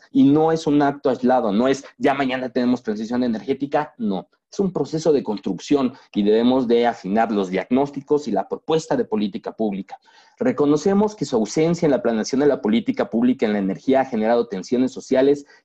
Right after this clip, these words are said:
y además estas tensiones han escalado en ocasiones a conflictos en territorio. Estas tensiones tienen causas diferentes,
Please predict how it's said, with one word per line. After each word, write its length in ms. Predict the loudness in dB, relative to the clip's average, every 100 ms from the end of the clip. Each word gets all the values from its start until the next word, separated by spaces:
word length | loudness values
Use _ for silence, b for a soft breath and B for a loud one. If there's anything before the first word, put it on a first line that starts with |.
| 0
y 100 | 2
además 480 | 2 2 2 2
estas 240 | 0 -2 -4
tensiones 420 | -4 0 0 0
han 100 | -2
escalado 400 | -2 0 2 2
en 100 | 2
ocasiones 480 | -2 -4 -4 -4 -6
a 60 | -10
conflictos 560 | -8 -4 -4 -4 -6
en 100 | -6
territorio. 600 | -8 -8 -4 0 0 -4 b b b b
Estas 320 | 0 0 -2
tensiones 540 | -2 0 0 2 2
tienen 280 | 2 2 2
causas 360 | 2 0 0 0
diferentes, 760 | -2 0 0 2 2 0 -4